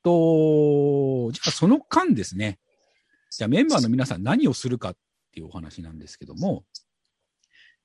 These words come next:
まあ、当然あのー、ラジオドラマの音源作りに、えー、集中していただくこととなります。で、一本でも多くの音源を作っていこうと思います。まあ、当然あの、新番組の、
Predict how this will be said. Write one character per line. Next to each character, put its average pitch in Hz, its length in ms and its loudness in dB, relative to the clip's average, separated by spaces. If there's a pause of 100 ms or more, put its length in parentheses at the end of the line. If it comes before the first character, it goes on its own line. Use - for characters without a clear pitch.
(180)
ま 247 80 0
あ、 - 20 2
当 302 120 0
然 277 140 2
あ 254 60 2
の 254 100 2
ー、 202 1300 -2
ラ 160 100 2
ジ 160 100 -2
オ 160 40 -2
ド 160 100 0
ラ 135 80 2
マ 98 100 -6
の 80 120 -18
音 151 320 0
源 131 320 -2 (480)
作 101 240 -10
り 71 200 -18 (800)
に、 277 240 -2 (140)
え 107 240 -4
ー、 90 40 -10
集 120 260 -2
中 87 340 -8 (160)
し - 120 -14
て 117 100 -4
い 104 80 -4
た 95 100 -10
だ 95 100 -8
く - 40 -14
こ - 100 -18
と 95 100 -10
と 80 140 -16
な 76 120 -16
り 82 120 -14
ま 78 120 -14
す。 - 300 -20
で、 127 160 0
一 196 200 -2
本 165 200 -4
で 147 60 -4
も 165 140 -4
多 175 60 -4
く 196 100 -4
の 208 140 0
音 143 200 4
源 117 260 0
を 82 160 -12 (600)
作 - 180 -8
っ - 20 -14
て - 140 -14
い 76 60 -10
こ 80 120 -14
う 71 60 -18
と - 220 -20 (360)
思 104 140 -4
い 92 40 -6
ま 82 120 -10
す。 - 160 -18
ま 196 100 -2
あ、 - 20 -6
当 233 140 -2
然 233 120 0
あ 226 40 2
の、 220 120 0
新 208 240 2
番 202 200 0
組 110 160 -4
の、 110 140 -10